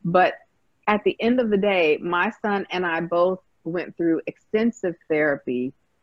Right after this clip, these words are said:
and there's no shame in it. I still see my therapist, and she helps me to stay grounded.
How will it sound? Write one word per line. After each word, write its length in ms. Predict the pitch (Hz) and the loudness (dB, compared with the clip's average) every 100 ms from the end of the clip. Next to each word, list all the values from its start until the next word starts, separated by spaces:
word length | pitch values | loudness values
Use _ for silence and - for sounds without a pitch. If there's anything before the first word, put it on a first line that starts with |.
| _ _ _ - | _ _ _ -2
and 200 | 185 185 | 2 4
there's 200 | 185 185 | 2 2
no 260 | 180 180 | 0 0
shame 380 | 196 - 175 170 | -2 -4 -4 -4
in 100 | 147 | -4
it. 60 | - | -6
I 160 | - 226 | -4 -4
still 320 | - 202 202 | -4 -4 -4
see 200 | - 165 | -2 -2
my 200 | 147 139 | 0 -4
therapist, 600 | - 120 104 - - - _ _ _ _ | -4 -4 -4 -4 -8 -8 _ _ _ _
and 360 | - 175 170 165 - | -2 2 2 0 -6
she 340 | - - 196 - | -8 -2 -2 0
helps 320 | 214 214 - | 0 0 -2
me 160 | 190 165 | 0 0
to 140 | 170 | -2
stay 300 | - - 156 | -4 0 2
grounded. 680 | 156 156 160 185 185 147 | 2 0 2 2 2 2